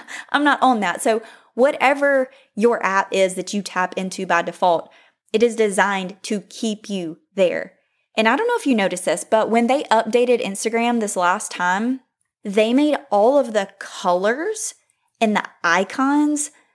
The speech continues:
so much brighter. And it almost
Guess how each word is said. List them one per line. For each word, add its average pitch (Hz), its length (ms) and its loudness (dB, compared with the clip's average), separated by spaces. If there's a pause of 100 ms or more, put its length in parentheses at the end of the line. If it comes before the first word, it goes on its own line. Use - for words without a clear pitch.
(140)
so 240 300 2
much 233 380 -2 (380)
brighter. 175 680 0 (960)
And 226 100 4
it 214 120 4
almost 285 560 2